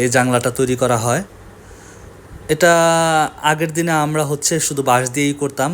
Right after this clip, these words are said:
but এখন হচ্ছে বাজারে জালটা সহজলভ্য হওয়ায়, আহ, বা হচ্ছে বাঁশের যে কমতি থাকার কারণে আমরা বেশিরভাগই হচ্ছে এখন এই পদ্ধতিটা অবলম্বন করি। দেখতে থাকেন আমাদের জাংলাটা কীভাবে আমরা তৈরি করতেছি।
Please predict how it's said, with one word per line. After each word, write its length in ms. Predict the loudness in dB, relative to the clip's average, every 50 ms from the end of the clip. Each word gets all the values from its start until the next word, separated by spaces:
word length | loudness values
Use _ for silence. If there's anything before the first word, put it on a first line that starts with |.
| -4
but 160 | -4 -4 -2 -2
এখন 280 | -4 -4 -4 -4 -4 -2
হচ্ছে 380 | -2 -4 -4 -2 -2 0 2 2 2 2 0 -2 -6 -12 -18 -18 -16 -16 -16 -4 2
বাজারে 440 | 4 4 4 4 4 4 4 4 4 4 2 2 0 -2 -6 -14 -10 -2 2
জালটা 300 | 4 4 4 2 2 0
সহজলভ্য 580 | -2 0 0 -2 -2 -2 -2 -2 -4 -4 -2 -4 -4
হওয়ায়, 440 | -2 0 0 2 2 2 2 0 -2
আহ, 100 | -4 -4 -4 -2 -2 -2 0 0 -2 -2 0 0
বা 100 | 0 2 2
হচ্ছে 360 | 0 -2 -2 -2 -2 -2 -2 -4 -4 -6 -10 -16 -20 -20 -20 -20 -20 -18 -18 -18 -16 -2 2
বাঁশের 420 | 4 4 4 4 0 0 0 -2 -2 -6 -10 -12 -20 -20 -20 -20 -14 -8 -4 0
যে 80 | 0 0
কমতি 320 | 0 0 -2 -2 -2 -2
থাকার 280 | -2 0 0 0 0 2 2
কারণে 260 | 2 4 4 2 2 0 0 0
আমরা 280 | -2 -2 0 2 2 2 2 2
বেশিরভাগই 500 | 0 0 0 -2 -2 -2 -4 -4 -4 -4
হচ্ছে 280 | -4 -4 -4 -4 -2 -2 0 -2 -2
এখন 200 | -2 -4 -6 -6 -6 -10 -14 -16 -14 -12 -12 -14 -14 -10 -2 0
এই 120 | 0 2
পদ্ধতিটা 400 | 2 2 0 0 2 2 4 4
অবলম্বন 420 | 4 4 4 2 2 2 0 0 0
করি। 240 | 2 0 2 2 0 -4 -6 -14 -20 -20 -20 -20 -20 -20 -20 -20 -20 -20 -20 -20 -20 -20 -20 -18 -8 -4
দেখতে 200 | -4 -4 -2 -2 -2
থাকেন 240 | -2 0 0 0 0
আমাদের 340 | 0 0 0 2 2 2 2 2 0 2 2
জাংলাটা 400 | 2 2 2 2 0 0 0 -2
কীভাবে 360 | -2 -2 -2 0 2 2 2 2
আমরা 120 | 0 0 -2
তৈরি 220 | -2 -2 -2 -2
করতেছি। 480 | -2 -4 -6 -4 -2 -2 -2 -2 -2